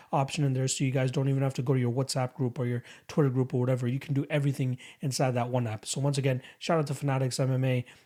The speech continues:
uh, Fanatics Fantasy M M A. Link is in the description below. All right, that's enough of me jibber jabbering to you guys. Make sure you guys enjoy this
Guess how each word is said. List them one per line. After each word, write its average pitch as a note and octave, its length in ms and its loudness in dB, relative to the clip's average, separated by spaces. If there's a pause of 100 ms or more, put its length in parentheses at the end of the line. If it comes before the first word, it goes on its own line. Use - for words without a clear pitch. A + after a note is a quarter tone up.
(120)
uh, A#2+ 200 0
Fanatics C#3+ 440 0
Fantasy D#3 420 0
M B2+ 100 0
M B2 140 0
A. A#2+ 180 -2 (220)
Link C3+ 300 -2 (100)
is A#2 160 -4
in B2+ 220 -2 (220)
the - 60 -6
description A#2+ 560 0 (220)
below. C#3 360 2
All C#3 80 0
right, D3 160 -2 (220)
that's - 180 -2
enough D3+ 220 0
of D3+ 60 0
me D3 140 4
jibber D3+ 280 0
jabbering C#3+ 440 2
to C#3+ 140 -2
you C3+ 80 2
guys. C#3 280 2 (220)
Make D#3 140 2
sure - 120 -2
you D#3 60 6
guys D3+ 120 2
enjoy D3 260 4
this C#3+ 220 2